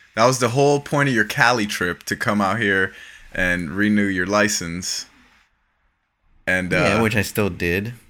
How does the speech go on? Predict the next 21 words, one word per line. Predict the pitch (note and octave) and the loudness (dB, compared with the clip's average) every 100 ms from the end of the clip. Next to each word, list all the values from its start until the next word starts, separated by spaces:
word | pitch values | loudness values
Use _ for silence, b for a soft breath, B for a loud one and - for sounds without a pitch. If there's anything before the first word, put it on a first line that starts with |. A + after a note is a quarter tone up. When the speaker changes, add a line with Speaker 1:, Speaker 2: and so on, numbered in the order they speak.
| _ | _
Speaker 1:
You | G2+ A#2 B2 B2+ | -12 -4 -2 0
did, | G#2+ C3 A2 G2 | 4 6 6 2
but, | G2+ F#2+ | 0 2
uh, | F#2+ F#2 F#2+ G2+ - _ - | 2 0 -2 -6 -16 _ -16
come | C3 C#3 | -6 -2
on, | G2 F2 | 0 0
man. | F2+ G#2 B2+ | -2 -2 -4
Fucking | A2 - B2 C3+ | -10 -6 -4 -2
make | B2 C3 | 0 -2
fun | - C#3 | -2 -4
of | A#2+ | -2
yourself, | F#2 G2+ F#2 | -2 -4 -6
you | - | -8
piece | - F#2 E2+ | -8 -8 -6
of | |
shit. | E2 - G2 - _ b b b b b b _ _ _ _ _ _ _ _ _ _ _ _ _ _ _ _ _ _ _ _ _ _ _ | -6 -4 -4 -6 _ b b b b b b _ _ _ _ _ _ _ _ _ _ _ _ _ _ _ _ _ _ _ _ _ _ _
Speaker 2:
I'll | A2+ | -4
just | C3+ D3+ B2+ | -2 -2 0
leave | B2 | 2
that | A2+ G#2 | 4 4
up | G#2 | 4